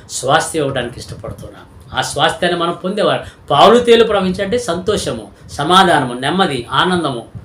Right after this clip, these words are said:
ఆశీర్వాదము, దీవెనకరమైన ఆ జీవిత విధానం జీవించే ఆ విధానాన్ని దేవుడు మనకి ఇవ్వడానికి ఇష్టపడుతున్నాడు. ఆ జీవించే విధానం మనం కలిగి ఉండాలంటే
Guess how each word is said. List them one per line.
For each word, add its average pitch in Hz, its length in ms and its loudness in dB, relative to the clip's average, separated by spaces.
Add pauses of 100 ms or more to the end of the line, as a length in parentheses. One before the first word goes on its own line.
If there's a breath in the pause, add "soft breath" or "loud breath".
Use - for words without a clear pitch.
(320 loud breath)
ఆశీర్వాదము, 175 680 4
దీవెనకరమైన 165 920 2 (220 loud breath)
ఆ 131 120 -2
జీవిత 135 320 -8
విధానం 135 380 0
జీవించే 120 500 -8 (240 loud breath)
ఆ 120 100 -2
విధానాన్ని 135 520 0
దేవుడు 123 200 -8
మనకి 113 280 -10
ఇవ్వడానికి 113 460 -8 (280)
ఇష్టపడుతున్నాడు. - 1000 -18
ఆ 117 300 -6
జీవించే 160 360 -4
విధానం 120 340 -4
మనం 110 140 -10 (100)
కలిగి 131 200 -6
ఉండాలంటే 113 540 -14